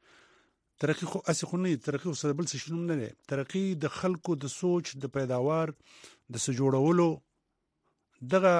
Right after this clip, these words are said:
هغه، د هغه ته چې خدای کوم صلاحیت ورکړی، که هغه نر وي، که ښځه وي، که هلک وي، که جینۍ وي، نو چې هغه په یو ریاست کې د زړه نه لګیایي، د هغه د ریاست سره د زړه مینه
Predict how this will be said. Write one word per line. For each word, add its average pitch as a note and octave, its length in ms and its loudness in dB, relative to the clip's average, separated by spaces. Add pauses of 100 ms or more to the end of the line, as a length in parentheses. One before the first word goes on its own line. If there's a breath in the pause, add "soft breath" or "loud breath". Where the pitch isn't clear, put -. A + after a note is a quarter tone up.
(120)
هغه، C#3+ 200 0 (220)
د C3 40 -6 (340)
هغه C3 160 -2
ته - 80 -4
چې B2 120 -4
خدای D3+ 220 2
کوم D3 160 -4
صلاحیت C3+ 420 -2
ورکړی، D#3+ 420 0 (840 soft breath)
که B2 100 -2
هغه A#2+ 200 2
نر F3+ 140 4
وي، D#3+ 180 2
که B2+ 60 -4
ښځه A2+ 280 -8
وي، G#2+ 100 -12 (160)
که - 120 -12
هلک D3+ 220 -6
وي، C#3 120 -4
که B2 140 -6
جینۍ A#2 260 -4
وي، G#2+ 100 -10 (640 loud breath)
نو D#3 300 4
چې E3+ 80 2 (220)
هغه D#3+ 200 0
په F#3 80 6
یو E3+ 100 4 (100)
ریاست D3 440 2
کې F3+ 100 0 (100)
د C#3 120 -2
زړه F3 240 4
نه E3 120 2
لګیایي، D#3 400 4
د - 20 2 (220)
هغه D3 260 0 (220)
د C3 360 -2
ریاست B2 400 -2
سره C#3 260 -2
د A#2+ 260 -6
زړه D3+ 160 -2 (120)
مینه F3+ 200 2